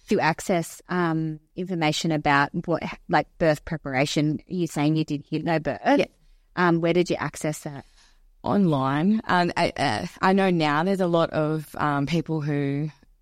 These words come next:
Speaker 2: uh, provide that service, um, now locally in, in Tamworth. There's a lady, but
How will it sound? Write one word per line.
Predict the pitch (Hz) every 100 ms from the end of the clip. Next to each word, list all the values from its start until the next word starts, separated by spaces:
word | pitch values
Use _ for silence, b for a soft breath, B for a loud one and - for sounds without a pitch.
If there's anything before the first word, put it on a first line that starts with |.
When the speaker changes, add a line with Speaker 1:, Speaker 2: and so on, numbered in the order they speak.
| _
Speaker 2:
uh, | - 143
provide | 156 147 131 135
that | 143 101 - _
service, | - 160 143 139 143 - - - _
um, | 147 131 131 135 -
now | - 151 127
locally | 131 131 139 151 135
in, | 127 127
in | - 143
Tamworth. | - 139 147 131 196
There's | 214 151
a | 139
lady, | 139 139
but | 160 147